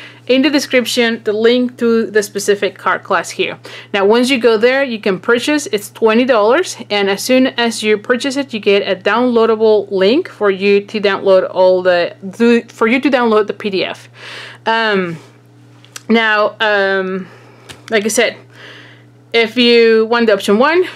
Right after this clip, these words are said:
you do need to email me at ali at creatingwithali dot com, or you can go in the description. I have there a way for you to get into my mailing list,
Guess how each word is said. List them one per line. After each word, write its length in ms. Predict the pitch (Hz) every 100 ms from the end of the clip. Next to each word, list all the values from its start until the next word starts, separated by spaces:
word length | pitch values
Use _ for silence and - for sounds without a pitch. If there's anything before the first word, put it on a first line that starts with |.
| -
you 340 | 202 190 254 247
do 180 | 285
need 240 | 285 277 277
to 220 | 269 262
email 340 | 247 226 208
me 220 | 226 254 254
at 280 | 202 -
ali 460 | 190 202 226 262 -
at 160 | 202 202
creatingwithali 800 | 208 - 196 233 226 208 196 190
dot 220 | 165 -
com, 400 | 190 233 320 -
or 440 | 233 277 220 240 - - -
you 200 | 226 240
can 260 | 247 247 233
go 400 | 247 262 302 320 -
in 160 | 254
the 80 | 247
description. 840 | 233 226 - 202 202 214 208 202 -
I 120 | 196
have 480 | 190 220 233 240 -
there 300 | 208 208 208
a 80 | 190
way 220 | 190 196
for 160 | 190 202
you 220 | 190 196
to 240 | 202 196
get 280 | 180 202 208
into 220 | 240 233
my 160 | 220 196
mailing 420 | 185 180 180 175
list, 380 | 170 254 370